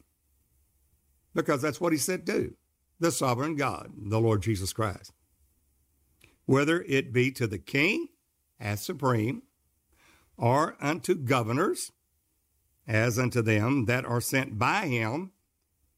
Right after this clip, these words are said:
for the punishment of evildoers, and for the praise of them that do well. For so is the will of God." This is the will of God. And if we resist the power,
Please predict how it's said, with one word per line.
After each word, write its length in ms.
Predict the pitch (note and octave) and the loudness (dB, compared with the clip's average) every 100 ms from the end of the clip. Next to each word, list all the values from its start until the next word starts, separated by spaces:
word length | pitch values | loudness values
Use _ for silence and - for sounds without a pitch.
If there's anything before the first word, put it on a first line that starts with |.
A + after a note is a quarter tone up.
| _ _ _ _ _ | _ _ _ _ _
for 140 | A#2+ | 0
the 100 | A#2 | 0
punishment 500 | G2 C3 B2+ B2 A#2+ | -2 -2 -2 -2 0
of 100 | G#2 | 0
evildoers, 760 | F#2+ F2 E2+ F#2 F2 C#3 E3 - _ _ _ _ _ _ _ _ | 0 -2 -2 -2 0 -2 -4 -16 _ _ _ _ _ _ _ _
and 340 | C3+ C3 C#3 | 0 2 0
for 540 | C#3 A#2+ A2 G#2+ C#3+ E3 _ _ _ _ | 0 0 2 0 -2 -6 _ _ _ _
the 200 | A2+ A#2+ | 0 0
praise 500 | G2+ C#3+ C#3+ D3+ A#2+ | 2 2 4 4 2
of 200 | C3 A2+ | 0 2
them 320 | A2+ C3 D#3 | 2 4 2
that 180 | D3+ D#3 | 0 2
do 180 | F3+ G#3+ | 2 2
well. 460 | G#3+ C4 C#3+ E2 - _ _ _ _ _ _ _ _ _ _ _ _ _ _ _ _ _ _ _ | 0 -2 -4 -6 -16 _ _ _ _ _ _ _ _ _ _ _ _ _ _ _ _ _ _ _
For 200 | C#3 D#3 | 2 2
so 360 | - C#3+ C#3 | 2 2 2
is 200 | D3 C3+ | 2 2
the 80 | G#2+ | 4
will 240 | G#2 A2+ A#2+ | 4 4 2
of 100 | A2+ | 2
God." 280 | C3 G2+ | 0 0
This 200 | G#2+ D#3+ | -4 -6
is 100 | A#2+ | -6
the 60 | B2 | -6
will 180 | E3 F3 | -2 -4
of 100 | D#3 | -4
God. 400 | F#3+ A#2 D2 - _ _ _ _ _ _ _ _ _ _ | -6 -6 -10 -16 _ _ _ _ _ _ _ _ _ _
And 180 | C#3 C3+ | 0 0
if 120 | G#2 | 0
we 100 | A2 | -2
resist 440 | G#2+ A2 G#3+ A#3 | -2 -2 -2 -2
the 100 | - | -6
power, 460 | G#2 F#2+ D#2+ F2+ | -4 -4 -4 -8